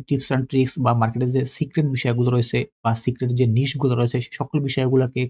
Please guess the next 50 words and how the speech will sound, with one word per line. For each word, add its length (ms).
কাজে 240
লাগিয়ে 280
আমাদের 260
সঠিক 240
একটা 120
গাইডলাইন 400
ফলো 220
করে 180
আপনারা 200
মার্কেট 240
প্লেস 180
থেকে 120
ভালো 160
মানের 200
একটা 180
ইনকাম 240
করতে 220
চান, 120
তাহলে 200
অবশ্যই 300
আপনারা 280
আমাদের 280
যে 60
Passive 300
Income 260
with 220
এআই 160
মাত্র 180
এক 140
মাস 200
মেয়াদী 220
যে 100
একটা 120
অনলাইন 220
কোর্স 240
রয়েছে, 260
সেই 160
কোর্সটাতে 400
অ্যাডমিশন 360
নিয়ে 120
ক্লাস 240
শুরু 180
করে 160
ঘরে 220
বসে 180
কোনো 140
অভিজ্ঞতা 340
ছাড়া, 160
সম্পূর্ণ 320
বিনা 160